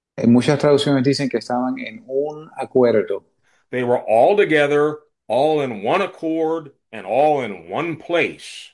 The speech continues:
Speaker 1: Estaban todos juntos, en un acuerdo, en un lugar.
Speaker 2: You might want to make a note of that in the back of your mind, because that's where God poured out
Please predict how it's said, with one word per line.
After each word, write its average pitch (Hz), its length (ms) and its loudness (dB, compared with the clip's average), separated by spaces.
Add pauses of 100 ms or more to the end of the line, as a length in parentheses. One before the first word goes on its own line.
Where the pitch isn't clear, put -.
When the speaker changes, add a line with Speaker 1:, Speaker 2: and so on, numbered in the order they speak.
(100)
Speaker 1:
Estaban 110 460 -4
todos 165 320 4
juntos, 160 640 -2
en 110 120 0
un 156 140 -2
acuerdo, 156 640 -2
en 123 160 -6
un 139 200 -2
lugar. 107 400 -2 (680)
Speaker 2:
You 117 100 -12
might 160 160 -4
want 175 180 -2
to 165 60 0
make 165 220 0
a 160 40 0
note 165 280 2
of 147 60 0
that 131 300 0
in 127 140 -10
the 123 80 -10
back 139 320 -4
of 135 60 -10
your 120 120 -6
mind, 123 460 -2
because 120 460 -8
that's 151 440 -4
where 165 320 -2
God 156 440 2
poured 165 340 0
out 160 320 2